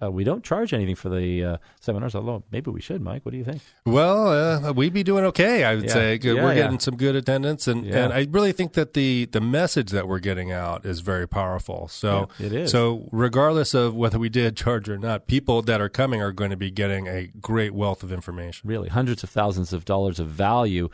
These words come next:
Speaker 1: if they apply the principles that we're talking about in there. Uh, I mean, literally, uh, one, one client has two or three different properties, uh, looking at capital gains taxes of, uh,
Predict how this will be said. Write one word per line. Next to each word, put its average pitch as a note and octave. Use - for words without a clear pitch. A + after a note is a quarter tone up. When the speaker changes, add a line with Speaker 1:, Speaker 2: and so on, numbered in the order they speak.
Speaker 1:
if F3+
they D3+
apply A#2
the G2+
principles G2
that F#2
we're F2+
talking G2+
about D#2+
in A2
there. D#2+
Uh, F#2+
I A#2+
mean, D#3+
literally, -
uh, G2
one, A2+
one A#2+
client A#2+
has G#2+
two -
or G2+
three B2
different A#2+
properties, B2+
uh, G#2+
looking G#2
at F#2+
capital G#2
gains G#2
taxes G#2+
of, F2
uh, -